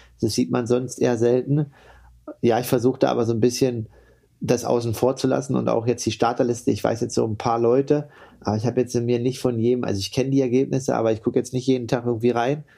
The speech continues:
Ähm, ich weiß jetzt die Leute, die für mich irgendwie rennentscheidend sein könnten oder die mein Rennen mein-, beeinflussen werden oder ja, wo so, wo es so sein kann. Und, äh, da weiß ich, dass die da sind.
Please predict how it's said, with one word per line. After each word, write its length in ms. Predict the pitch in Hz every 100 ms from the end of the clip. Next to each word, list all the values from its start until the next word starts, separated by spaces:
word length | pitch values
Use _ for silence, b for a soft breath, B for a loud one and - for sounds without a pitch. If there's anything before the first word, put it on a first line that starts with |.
| b b b -
Ähm, 460 | - 110 110 107 107 - _ -
ich 80 |
weiß 160 | 117 113
jetzt 220 | 127 -
die 80 | 127
Leute, 300 | 123 123 120
die 100 | 117
für 140 | 113
mich 180 | 117 113
irgendwie 260 | 127 117 117
rennentscheidend 680 | 113 123 123 113 123 123 117
sein 240 | 123 123
könnten 240 | 117 131 117
oder 140 | 117
die 120 | 110
mein 220 | 117 117
Rennen 200 | 110 117
mein-, 200 | 120 120
beeinflussen 960 | 120 123 120 113 113 131 139 135 135 113
werden 340 | 123 127 131
oder 320 | 123 113 110 - -
ja, 240 | 120 107 104
wo 160 | 113
so, 200 | 107 113 -
wo 180 | - 113
es 80 | 113
so 80 | 117
sein 300 | 117 123 123
kann. 240 | 147 151 B B B B B
Und, 560 | - 113 113 110 107 104
äh, 120 | 110
da 180 | 104 107
weiß 180 | 110 117
ich, 80 | -
dass 120 | 113
die 120 | 110
da 200 | 107 113
sind. 300 | 131 151 160